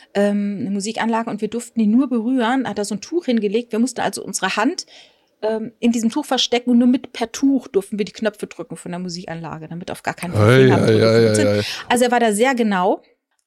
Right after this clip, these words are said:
Speaker 1: Aber die, äh, Küchenschränke waren richtig gut versifft. Also da war es ihm völlig egal.
Speaker 2: Ja,
Speaker 1: Also waren
Speaker 2: gut, die Anlage
Speaker 1: zwanzig
Speaker 2: ist
Speaker 1: Jahre Fu-,
Speaker 2: wichtig.
Speaker 1: äh, Fingertascher
Speaker 2: Ja.
Speaker 1: drin. Und, äh, auf seinem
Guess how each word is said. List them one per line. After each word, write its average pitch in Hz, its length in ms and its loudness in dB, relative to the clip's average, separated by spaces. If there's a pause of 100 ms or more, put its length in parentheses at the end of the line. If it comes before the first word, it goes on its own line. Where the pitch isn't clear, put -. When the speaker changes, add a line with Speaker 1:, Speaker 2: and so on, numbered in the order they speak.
(140)
Speaker 1:
Aber 240 220 2
die, 214 340 -4
äh, 196 160 0
Küchenschränke 247 680 -2
waren 196 180 0
richtig 175 480 -4
gut 180 180 -10
versifft. 147 520 -8
Also 175 200 -2
da 180 300 -4
war 170 80 -4
es 165 100 -6
ihm 170 120 -4
völlig 202 500 0
egal. 104 300 2
Speaker 2:
Ja, 101 80 2
Speaker 1:
Also 101 80 4
waren 98 240 2
Speaker 2:
gut, 104 200 -2
die - 160 -4
Anlage 107 160 -2
Speaker 1:
zwanzig - 340 4
Speaker 2:
ist - 40 -2
Speaker 1:
Jahre 185 240 -2
Fu-, 92 200 -6
Speaker 2:
wichtig. 180 140 0
Speaker 1:
äh, 170 120 -2
Fingertascher - 560 -4
Speaker 2:
Ja. - 60 -8
Speaker 1:
drin. - 240 -10 (100)
Und, - 340 0 (600)
äh, 180 280 2
auf 170 140 -4
seinem 160 400 -6